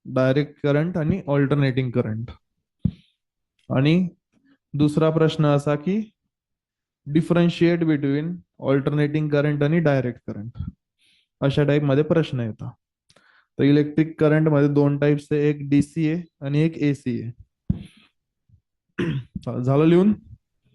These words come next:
हे बघा, बॅटरी कनेक्ट केली आहे, एक रेझिस्टर आहे. आता हाय पोटेन्शियल पासून लो पोटेन्शियल मध्ये येणार. हम्म? आता डायरेक्ट करंट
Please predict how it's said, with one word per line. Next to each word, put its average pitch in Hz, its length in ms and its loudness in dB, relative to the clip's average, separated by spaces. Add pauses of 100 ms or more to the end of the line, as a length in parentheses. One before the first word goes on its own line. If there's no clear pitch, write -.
(760)
हे 139 100 2
बघा, 117 280 2 (1080)
बॅटरी 135 360 0
कनेक्ट 151 360 -4
केली 151 280 4
आहे, 165 100 -4 (540)
एक 139 240 -2
रेझिस्टर 143 680 2
आहे. 165 120 -6 (1040)
आता 127 260 -2
हाय 147 320 2 (540)
पोटेन्शियल 160 460 -2
पासून 147 340 -2
लो 147 200 0
पोटेन्शियल 151 520 -4
मध्ये 131 220 -2
येणार. 131 240 -2
हम्म? - 800 -12 (580)
आता 147 160 0
डायरेक्ट 165 460 0
करंट 175 420 0